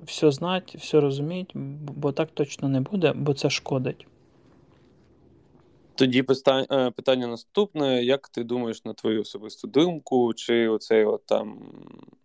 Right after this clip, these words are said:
Speaker 2: удар по аеродрому, власне, в Енгельсі, е, якось зменшив, е, кількість сьогоднішніх ракетних ударів, наприклад, по Україні?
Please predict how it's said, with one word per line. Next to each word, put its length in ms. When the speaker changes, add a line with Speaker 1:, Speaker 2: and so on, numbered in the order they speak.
Speaker 2:
удар 560
по 160
аеродрому, 640
власне, 500
в 80
Енгельсі, 640
е, 420
якось 340
зменшив, 640
е, 380
кількість 400
сьогоднішніх 720
ракетних 520
ударів, 360
наприклад, 500
по 80
Україні? 420